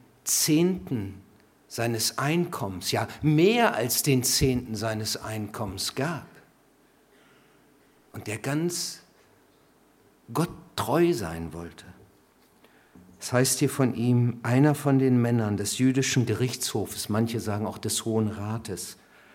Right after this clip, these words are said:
war der Pharisäer Nikodemus. Im Gespräch mit Jesus, das Johannes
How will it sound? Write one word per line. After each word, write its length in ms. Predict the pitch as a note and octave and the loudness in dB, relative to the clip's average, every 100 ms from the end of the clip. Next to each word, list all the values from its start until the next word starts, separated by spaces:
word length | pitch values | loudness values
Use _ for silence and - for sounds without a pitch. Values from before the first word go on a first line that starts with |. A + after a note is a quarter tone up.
| - - | -20 -8
war 80 | A2 | -2
der 160 | A2 G#2+ | -2 -2
Pharisäer 760 | - A2+ A2+ F#2+ G#2 G#2+ G#2+ | -4 -4 -2 -2 -2 0 0
Nikodemus. 920 | G#2+ G2+ G#2 A2 E2+ F2 E2+ E2+ - - _ _ _ _ _ _ _ _ _ _ _ _ _ - - - | 0 -2 -4 -6 -4 -6 -6 -12 -18 -20 _ _ _ _ _ _ _ _ _ _ _ _ _ -20 -20 -14
Im 100 | A2 | -6
Gespräch 640 | A#2+ A#2+ - A2+ C#3+ D#3+ - | -4 -4 -4 -2 0 0 -2
mit 160 | B2+ | -4
Jesus, 400 | - A#2+ C#3+ - | -2 -4 -2 -2
das 220 | - A#2 B2+ | -2 -2 -2
Johannes 500 | A2 B2 B2 A#2 | 0 0 0 -2